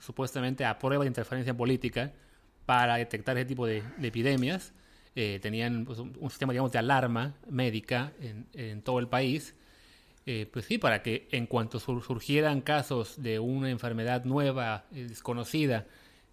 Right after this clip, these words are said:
que, pues, de las características precisamente de este coronavirus, se pudieran tomar medidas rápidamente, pero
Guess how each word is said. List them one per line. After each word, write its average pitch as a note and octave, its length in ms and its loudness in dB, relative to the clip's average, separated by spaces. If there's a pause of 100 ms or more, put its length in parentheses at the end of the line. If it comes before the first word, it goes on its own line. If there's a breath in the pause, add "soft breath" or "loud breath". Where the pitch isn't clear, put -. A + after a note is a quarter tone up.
que, G#2 800 -4 (180)
pues, A#2 260 -10
de C3 120 0
las A#2+ 140 2
características C#3 640 2
precisamente C3+ 600 0
de A#2+ 60 0
este B2 220 -4
coronavirus, C#3 580 0 (440 loud breath)
se - 140 -6
pudieran A#2+ 840 4
tomar A#2+ 280 0
medidas B2 520 0
rápidamente, D#3 760 2
pero F#3 600 6